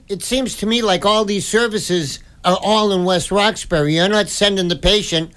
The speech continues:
all over the world. You're sending them just all over your hospital based on the type of care that they need.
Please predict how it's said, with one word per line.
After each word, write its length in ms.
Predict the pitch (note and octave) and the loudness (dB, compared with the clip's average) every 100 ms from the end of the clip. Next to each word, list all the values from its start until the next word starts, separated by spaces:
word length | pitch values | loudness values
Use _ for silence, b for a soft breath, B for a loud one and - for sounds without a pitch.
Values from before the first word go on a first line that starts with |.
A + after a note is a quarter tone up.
| B B B B | B B B B
all 300 | E3+ F#3 F#3+ | 0 2 2
over 280 | G3 F#3+ F3 | 2 0 0
the 120 | E3 | 0
world. 400 | D#3+ G#3+ G3 E3 | 2 2 2 -2
You're 100 | D#3+ | -6
sending 360 | - G3 F3+ E3+ | -2 0 0 0
them 180 | F3 | -2
just 260 | D#3 G3 - | 0 0 0
all 280 | - F#3 G3 | 0 2 4
over 180 | G3+ F#3 | 2 0
your 160 | F#3+ | -2
hospital 500 | E3 G3 G3+ - E3+ | 0 0 -2 -2 -2
based 360 | D3+ E3+ F3 - | 0 0 0 0
on 100 | E3+ | -2
the 80 | E3+ | -2
type 260 | D#3 E3+ | 0 -2
of 100 | F3 | -2
care 220 | D#3+ F#3+ G#3 | -2 0 0
that 200 | D#3+ - | -2 -2
they 140 | A2 | -2
need. 300 | G2 E2 D2+ | -2 -4 -8